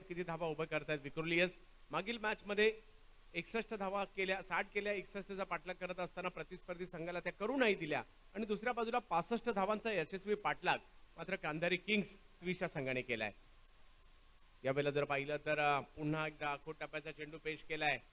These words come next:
शरीरापासून दूर चेंडू टाकण्याचा प्रयत्न ऐश्वर्या सुर्वे करतायत.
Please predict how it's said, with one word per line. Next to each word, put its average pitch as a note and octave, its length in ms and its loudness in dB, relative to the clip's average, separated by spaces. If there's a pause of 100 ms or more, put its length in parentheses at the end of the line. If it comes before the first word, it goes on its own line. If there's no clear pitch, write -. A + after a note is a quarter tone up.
(100)
शरीरापासून D#3+ 500 -2
दूर D#3 200 -6
चेंडू D#3+ 280 -6
टाकण्याचा D#3+ 380 -2
प्रयत्न D#3+ 320 -2
ऐश्वर्या E3 380 -2
सुर्वे E3 300 -8
करतायत. D#3+ 420 2